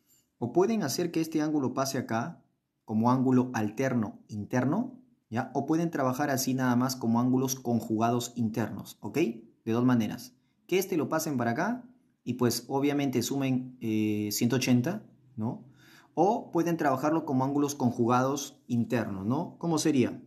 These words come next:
La suma de estos dos ángulos, porque son ángulos conjugados internos, ¿cuánto tiene que ser? Tiene que ser ciento ochenta. Muy bien, listo. Entonces por acá ciento ochenta. El ciento veinte tiene que pasar a restar, que te daría acá, ¿cuánto? Sesenta.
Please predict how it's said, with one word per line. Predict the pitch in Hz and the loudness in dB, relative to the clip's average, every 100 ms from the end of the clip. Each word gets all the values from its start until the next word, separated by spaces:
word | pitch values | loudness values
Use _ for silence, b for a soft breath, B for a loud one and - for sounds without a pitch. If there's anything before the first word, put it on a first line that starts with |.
| _ | _
La | 117 113 | 0 2
suma | 113 175 185 | 2 2 2
de | 160 | 0
estos | 160 151 | 0 0
dos | 139 123 | 0 2
ángulos, | 113 104 135 175 | 0 2 0 -2
porque | 120 107 | -6 -8
son | 117 117 | -4 -2
ángulos | 117 123 123 | 0 0 -2
conjugados | 117 107 110 110 120 | -6 -6 -2 0 0
internos, | 127 139 135 139 | 0 0 -2 -4
¿cuánto | 139 131 123 | -2 -2 0
tiene | 120 117 110 | 2 2 0
que | |
ser? | 107 165 - B B B - | 0 -2 -4 B B B -6
Tiene | 123 117 | 0 2
que | 110 | 2
ser | 151 - | 0 -2
ciento | 117 107 107 | -2 -2 -4
ochenta. | - - - - B B B _ | -6 -8 -10 -20 B B B _
Muy | 110 | 0
bien, | 151 - - - - | 0 0 -10 -20 -14
listo. | - - - | -12 -10 -8
Entonces | - 117 120 | -4 -4 -4
por | 123 | -2
acá | 123 143 135 | -2 -2 -2
ciento | - 104 - | -2 -2 -4
ochenta. | - - - - - B B B | -8 -8 -10 -14 -20 B B B
El | - 120 | 0 2
ciento | 160 156 160 | 2 2 2
veinte | 160 151 117 | 2 0 -2
tiene | 110 113 | 0 0
que | 123 | -2
pasar | 131 127 135 | -4 -2 0
a | 139 | 0
restar, | 165 165 170 175 - - _ _ _ _ _ _ _ - | -2 -2 -2 -4 -10 -20 _ _ _ _ _ _ _ -8
que | 113 | -4
te | 113 | 0
daría | 113 110 123 | 2 2 0
acá, | 123 120 | -2 -2
¿cuánto? | 120 127 160 | 0 0 0
Sesenta. | - 113 104 107 101 101 135 180 | -2 -2 0 -2 -2 0 -2 -2